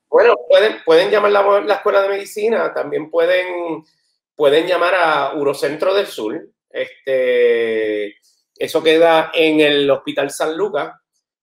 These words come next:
Este, y entonces allí le pueden dar la, la información necesaria.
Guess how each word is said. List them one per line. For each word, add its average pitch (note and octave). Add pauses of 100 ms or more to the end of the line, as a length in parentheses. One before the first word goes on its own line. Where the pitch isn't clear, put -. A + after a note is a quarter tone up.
(100)
Este, A#2
y C3
entonces C3+
allí C3+
le C#3+
pueden D3+
dar C#3+
la, B2+ (300)
la B2+
información A#2+
necesaria. F#2+